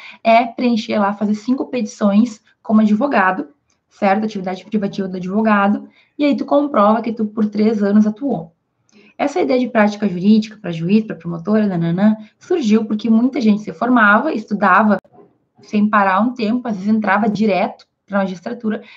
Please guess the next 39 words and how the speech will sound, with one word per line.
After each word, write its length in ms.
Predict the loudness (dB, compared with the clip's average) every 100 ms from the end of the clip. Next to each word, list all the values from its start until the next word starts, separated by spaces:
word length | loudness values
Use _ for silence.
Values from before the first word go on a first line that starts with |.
| _
sem 260 | -8 -6
ter 100 | -6
tido 260 | -6 -2 -2
um 200 | -2 -6 -14 _ _ _
pouquinho 460 | -14 -8 -2 0 0
sequer 320 | -2 -4 -4
de 80 | -4
prática. 460 | -2 -4 -6 -16 _ _
Então, 140 | 0 2
eles 120 | 2
colocaram, 340 | -2 0 0
"Não, 80 | 0 0
não, 60 | -4 -12 -10
tem 140 | -6 -4
que 80 |
ter 120 | -4 -6
prática." 420 | -6 -8 -12 _ _ _ _ _
Só 180 | -4 -4
que 100 | -2
a 40 |
advocacia 640 | -4 -4 -6 -8 -6 -4 0
é 60 | 0
apenas 460 | -2 -4 -4 -4 -6
uma 320 | 2 4 4 2
delas. 560 | 0 -2 -4 -10 -18 _ _ -20 _
Tem 260 | -2 -2 0
outras 640 | 2 4 4 2 -2 -4 -4
várias 600 | -2 2 4 4 2 -2
possibilidades 720 | -6 -6 -6 -4 -2 -2 -2
de 40 | -4
tu 100 | -4
comprovar 840 | -4 -4 -6 -2 0 2 0 -2
tua 100 | -6
prática 480 | -2 -2 -2 -2 -4
jurídica 440 | -2 -4 -8 -10
sem 120 | -12
ser 140 | -10 -8
por 120 | -8
advocacia. 600 | -8 -8 -8 -8 -4 -4